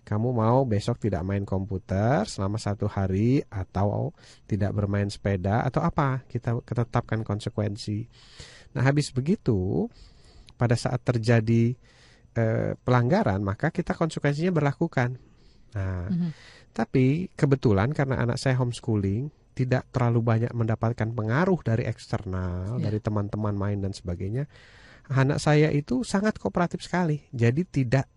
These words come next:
Speaker 1: ada pengaruh-pengaruh tentang pelanggaran.
Speaker 2: Mhm.
Speaker 1: Jadi hampir semua aturan main yang kita sudah sepakati tidak dilanggar sama sekali, dan bahkan kalaupun saya lupa, justru anak saya yang mengingatkan,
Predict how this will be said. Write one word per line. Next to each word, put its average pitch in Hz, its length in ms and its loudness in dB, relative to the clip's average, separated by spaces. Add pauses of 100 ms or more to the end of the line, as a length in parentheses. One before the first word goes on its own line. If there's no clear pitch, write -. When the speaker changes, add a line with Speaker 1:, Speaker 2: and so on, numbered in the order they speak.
Speaker 1:
ada 127 320 4
pengaruh-pengaruh 123 720 0
tentang 123 320 -4
pelanggaran. 107 640 0
Speaker 2:
Mhm. 156 240 -4 (400)
Speaker 1:
Jadi 127 200 2
hampir 151 360 4
semua 165 320 0
aturan 151 300 2
main 151 240 2
yang 143 160 0
kita 139 260 -2
sudah 127 240 0
sepakati 135 540 -4 (240)
tidak 170 320 2
dilanggar 135 580 4
sama 123 300 -2
sekali, 104 480 -2
dan 120 240 -2
bahkan 117 340 -4
kalaupun 170 560 0
saya 147 340 0
lupa, 127 440 0 (560)
justru - 320 0
anak 156 180 2
saya 190 240 -2
yang 180 80 0
mengingatkan, 143 640 -2